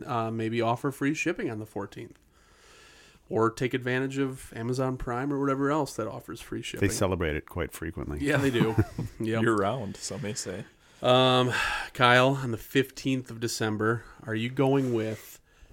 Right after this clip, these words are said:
Speaker 1: National Cupcake Day or Ugly Sweater Day?
Speaker 3: I'm gonna go with Cupcake Day.
Speaker 1: Hmm, okay.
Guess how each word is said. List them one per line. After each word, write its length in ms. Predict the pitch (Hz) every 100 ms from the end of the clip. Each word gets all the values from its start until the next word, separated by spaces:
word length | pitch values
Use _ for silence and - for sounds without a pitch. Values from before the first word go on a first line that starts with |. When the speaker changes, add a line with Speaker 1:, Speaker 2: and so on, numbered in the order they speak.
| - _ _ _ -
Speaker 1:
National 600 | 113 107 120 - 131 113 -
Cupcake 800 | - - 107 - - 147 -
Day 340 | - 139 160 208 _ _ _
or 600 | 139 214 190 107 104 123 _ _ _ _ _ _ _ -
Ugly 340 | 120 139 147 147
Sweater 480 | - - 110 185
Day? 280 | 165 - - - _ - _ _ _ _ - _ _ _ _ _ _
Speaker 3:
I'm 1300 | - - - - - - - - - _ _ _ 127
gonna 140 | 123 143
go 120 | 127
with 180 | 107 -
Cupcake 460 | 113 - 101 95
Day. 240 | 98 98 101 _ _ _ _ _
Speaker 1:
Hmm, 180 | - 262 - - - -
okay. 260 | 117 135